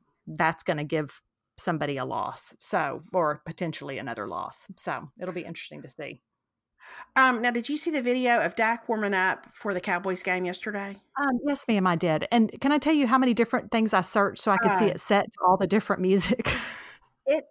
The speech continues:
Speaker 2: if anything, if anything has been just internet solid gold. Last night, Alex went to his room, and I texted him, and I said, "I'm gonna need you to come out here for a minute.
Speaker 1: Mm-hmm.
Speaker 2: Like, I,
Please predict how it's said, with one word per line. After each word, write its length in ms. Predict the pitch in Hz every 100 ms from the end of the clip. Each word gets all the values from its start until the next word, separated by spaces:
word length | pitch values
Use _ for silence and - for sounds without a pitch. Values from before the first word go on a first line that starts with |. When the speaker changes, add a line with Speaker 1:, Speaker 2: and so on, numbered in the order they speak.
| _
Speaker 2:
if 200 | 269 262 -
anything, 960 | 285 339 370 349 349 330 339 339 339 302 _ _
if 160 | - 226 -
anything 480 | 277 330 - 320
has 160 | 277 254
been 180 | - 214
just 220 | 208 - -
internet 800 | 220 233 233 226 214 202 - -
solid 440 | - 220 196 185 185
gold. 280 | 175 170 165 - - -
Last 280 | 240 262 269
night, 200 | 302 262
Alex 440 | 220 240 262 -
went 140 | 240 226
to 80 |
his 160 | 226 226 214
room, 460 | 208 220 233 247 240 -
and 140 | 226
I 80 | 226
texted 460 | 220 254 202 -
him, 100 | 220
and 100 | 202
I 40 | 196
said, 220 | 208 202 - -
"I'm 120 | 277
gonna 180 | 339 320
need 160 | 277 254
you 60 |
to 80 | 220
come 180 | - 233
out 160 | 202 170
here 140 | 190
for 160 | - 180
a 40 |
minute. 360 | 170 156 - - - -
Speaker 1:
Mm-hmm. 200 | 262 247
Speaker 2:
Like, 380 | 247 233 196 - -
I, 140 | 247